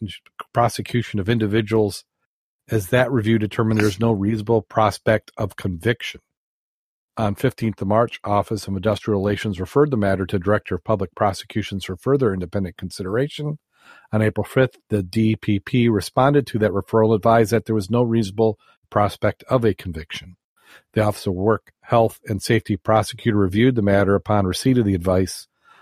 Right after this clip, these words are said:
of the D P P and determined that no prosecutor-,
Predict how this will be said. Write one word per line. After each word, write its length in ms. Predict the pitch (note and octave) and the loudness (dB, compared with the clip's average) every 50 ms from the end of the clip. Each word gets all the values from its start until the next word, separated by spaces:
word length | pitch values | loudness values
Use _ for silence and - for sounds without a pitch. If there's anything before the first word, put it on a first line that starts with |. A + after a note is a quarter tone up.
| _ _ _ | _ _ _
of 220 | - B2+ C#3+ C#3+ A#2+ | 2 2 2 4 2
the 80 | A2 | 0
D 220 | G2 F#2 G2+ G2 F2+ | 0 2 0 0 0
P 200 | - - F#2+ F2 | -2 -4 -4 -4
P 220 | - - G#2 G2 | -2 0 0 0
and 80 | F#2 F2 | 0 0
determined 460 | F2+ - - A2+ G#2+ G2+ G2 F#2+ G2 | -4 -4 -2 -2 0 0 0 0 0
that 160 | G2 F#2+ G2 | -2 -2 -2
no 180 | G#2 A2 B2+ A#2+ | -2 0 0 0
prosecutor-, 800 | - A#2 G#2+ G2+ - - - - A2 G2+ F#2+ F#2+ F#2+ F2 - | 2 2 2 2 0 -4 -6 -4 -2 -2 0 -2 -4 -6 -8